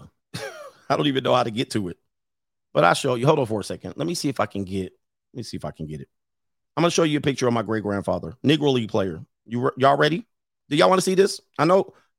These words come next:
you know, you guys gotta get to the point where you accept what's reality and what's not. Okay? But I'll show you as soon as I can figure out how to work Facebook. I haven't been over here in a long time, but I know I do have a photo of him over here.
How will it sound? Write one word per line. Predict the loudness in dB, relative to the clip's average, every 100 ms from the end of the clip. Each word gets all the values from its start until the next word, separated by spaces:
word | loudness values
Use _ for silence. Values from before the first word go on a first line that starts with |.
| _
you | 2
know, | 4 2 0
you | 4
guys | 4 6
gotta | 2
get | 2
to | 0
the | 2
point | 4 2 2
where | 0
you | 0 -2
accept | 0 4 4 2 _ _ _ _ _ _ _
what's | 0 0 2
reality | 2 4 4 4 2
and | 2
what's | 2 2
not. | 2 2 0 -6 _ _ _ _ _ _ _ _ _ _
Okay? | -2 -2 -2 _ _ _
But | 0
I'll | 0
show | 2 0
you | 2 0 -4 _ _ _ -6
as |
soon | -2
as | 2
I | 0
can | 0
figure | -4 0 0
out | 2
how |
to | 0
work | 0 -2 0
Facebook. | -2 0 -2 2
I |
haven't | 2 2 0
been | 0
over | 0 0
here | -2 -4
in | -2 -2 -4 -8 _ _ _
a | 2
long | 4 2
time, | 0 0
but | 0
I | 0
know | 2 2
I | 2
do | 2
have | 0
a | 0
photo | -2 -2 0 -4
of | -4
him | -4
over | -4 -6
here. | -6 -6 -8